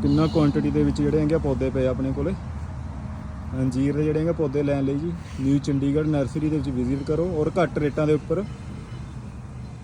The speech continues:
ਅੰਜੀਰ ਦੇ ਪੌਦੇ ਲਿਜਾ ਕੇ ਲਗਾਓ, ਤੇ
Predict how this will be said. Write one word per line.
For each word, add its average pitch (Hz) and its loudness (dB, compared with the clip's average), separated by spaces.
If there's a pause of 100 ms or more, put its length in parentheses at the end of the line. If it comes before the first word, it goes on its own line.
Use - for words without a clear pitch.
ਅੰਜੀਰ 135 2
ਦੇ 151 4
ਪੌਦੇ 143 -2 (260)
ਲਿਜਾ 123 0
ਕੇ 147 -2
ਲਗਾਓ, 127 0 (560)
ਤੇ 147 -6